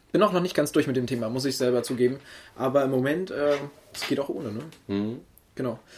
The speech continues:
Speaker 2: Also, was ich ganz, ganz gern hätte, ist, wenn ich irgendwie mal, ähm, Prints rausgebe oder sowas oder irgendwas an jemand anderes gebe, was halt wirklich dann ausgedruckt ist, was keine digitalen Daten sind.
Speaker 1: Ja.
Speaker 2: Wo ich gern irgendwie vielleicht mal das gebrandet haben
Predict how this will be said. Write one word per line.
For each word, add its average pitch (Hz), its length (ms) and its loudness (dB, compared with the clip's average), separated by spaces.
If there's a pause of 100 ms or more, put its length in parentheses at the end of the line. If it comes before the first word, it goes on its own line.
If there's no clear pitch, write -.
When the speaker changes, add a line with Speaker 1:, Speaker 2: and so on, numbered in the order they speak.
Speaker 2:
Also, 117 200 6
was 120 160 10
ich - 100 -6
ganz, 131 340 0
ganz 113 200 -4
gern 110 140 -2
hätte, 120 240 -6
ist, - 180 -8
wenn 107 100 -4
ich 107 160 -8
irgendwie 98 260 -4
mal, 92 520 -4
ähm, 87 600 -10 (120)
Prints - 440 -6
rausgebe 120 540 -2
oder 107 320 -2
sowas 107 340 -2
oder 90 340 -2 (920)
irgendwas 123 340 6
an 120 100 4
jemand 127 240 6
anderes 123 320 2
gebe, 123 200 0
was 110 180 2
halt 107 140 0
wirklich 107 160 0
dann 104 160 0
ausgedruckt 98 460 0
ist, 95 100 -4
was 95 160 -2
keine 107 220 2
digitalen 101 500 0
Daten 135 320 0
sind. 135 280 -2
Speaker 1:
Ja. 139 260 -2 (420)
Speaker 2:
Wo 107 120 0
ich 110 160 0
gern 107 260 0
irgendwie 101 260 -2
vielleicht 98 340 -6
mal 101 100 -4
das 95 200 -4
gebrandet 95 460 0
haben 85 500 -8